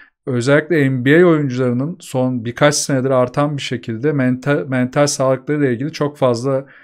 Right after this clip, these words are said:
e, konuşma dönüyor, çok fazla tartışma dönüyor. Oyuncularla takımlar arasında bu konu da çok tartışılıyor. Oyuncular da haklı olarak "Biz artık ciddi baskı hissediyoruz. E, bu konuda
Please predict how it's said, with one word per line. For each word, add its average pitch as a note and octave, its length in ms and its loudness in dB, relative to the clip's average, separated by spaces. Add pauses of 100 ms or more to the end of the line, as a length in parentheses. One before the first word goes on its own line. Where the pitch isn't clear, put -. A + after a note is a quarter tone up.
(240)
e, A2+ 400 -6
konuşma B2 460 -2
dönüyor, A#2 220 -2
çok B2+ 240 -6
fazla B2+ 200 0
tartışma B2 520 -4
dönüyor. A#2 220 -2
Oyuncularla B2+ 800 0 (460)
takımlar C3+ 440 0
arasında C3 420 0
bu C3+ 120 -2
konu C#3 240 0
da C#3+ 80 2
çok - 260 -6
tartışılıyor. A2+ 640 -4 (360)
Oyuncular C#3 440 2
da C#3+ 80 2
haklı C#3+ 280 2
olarak D#3 340 2
"Biz C3+ 160 -6
artık C3+ 320 0
ciddi B2+ 340 -6
baskı B2 340 -2
hissediyoruz. C#3+ 800 -2 (500)
E, A#2 200 -6
bu B2 80 -8
konuda C3+ 500 0